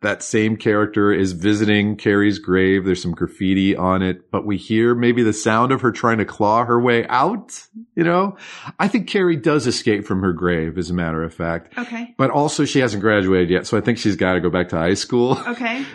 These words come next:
Speaker 1: And I think it's awkward, right? She killed most, <laughs> most of everyone.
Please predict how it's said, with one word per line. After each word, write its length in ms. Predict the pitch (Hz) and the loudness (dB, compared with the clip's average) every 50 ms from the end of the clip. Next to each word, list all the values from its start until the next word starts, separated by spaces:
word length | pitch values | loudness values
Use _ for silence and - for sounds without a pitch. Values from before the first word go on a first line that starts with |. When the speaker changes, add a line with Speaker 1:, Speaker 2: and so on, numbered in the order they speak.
| - _ - | -12 _ -2
Speaker 1:
And 120 | 127 135 | 0 2
I 80 | 147 151 | 2 2
think 180 | 147 196 165 | 2 2 2
it's 120 | 175 175 - | 2 2 2
awkward, 460 | 147 156 170 165 - 120 104 98 95 | 2 2 2 2 2 2 2 4 4
right? 200 | 104 107 123 - | 2 2 2 0
She 140 | - - 127 | -2 -8 -6
killed 400 | - - 143 135 135 131 117 120 | -2 0 2 2 2 2 2 2
most, 320 | 120 120 120 - - - - - - - - - | 2 2 2 2 0 -2 -4 -4 -6 -8 -8 -8
<laughs> 180 | - - - - 277 - - | -10 -6 -2 0 0 2 2
most 220 | 170 180 175 - | 0 -2 0 2
of 180 | - 143 143 - | 2 2 4 4
everyone. 840 | 120 127 - - 131 139 151 - - - 139 131 123 139 156 165 | 2 2 2 2 2 2 0 0 0 2 2 2 2 0 -2 -4